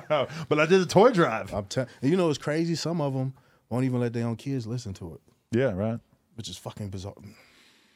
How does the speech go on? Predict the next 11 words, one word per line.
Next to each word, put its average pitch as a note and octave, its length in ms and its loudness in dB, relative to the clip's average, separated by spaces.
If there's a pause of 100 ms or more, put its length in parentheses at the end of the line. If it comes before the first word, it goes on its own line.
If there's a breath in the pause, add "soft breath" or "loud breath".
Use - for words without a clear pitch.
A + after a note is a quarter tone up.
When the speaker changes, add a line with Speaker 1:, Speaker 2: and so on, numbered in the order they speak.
(540 soft breath)
Speaker 2:
<laughs> - 400 -8
Speaker 1:
I D3 100 8
mean, D#3 240 4
yeah, B2 240 6
I B2 80 4
mean, B2 220 2
listen, A#2+ 300 2
I A2+ 140 2
do A2+ 240 2
these A2 220 2
interviews, D2+ 580 -6